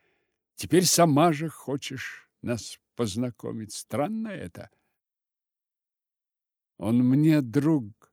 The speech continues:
детства, а не жених, быстро ответила Ксюша, но почему-то покраснела. Я тут ради заботы,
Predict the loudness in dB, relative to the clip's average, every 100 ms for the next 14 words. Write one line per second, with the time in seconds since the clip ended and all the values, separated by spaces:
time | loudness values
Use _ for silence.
0 | _ -18 -2 0 0 -4 -12 -14 -18 -18
1 | -20 -20 _ _ _ _ _ _ _ -6
2 | -2 -2 -4 -6 -4 -6 -10 -20 _ _
3 | _ _ _ _ _ _ -10 -6 -6 -8
4 | -12 -12 -12 -12 -12 -12 -12 -14 -16 -16
5 | -18 -16 -14 -14 -14 -14 -14 -18 _ _
6 | _ _ _ _ _ -12 -12 -10 -8 -6
7 | -6 -10 -16 -14 -10 -10 -12 -16 -20 -20
8 | _ _ _ _ _ _ _ _ _ _
9 | _ _ -2 0 2 2 2 2 4 2
10 | 2 -2 0 -2 -2 0 0 0 -8 -10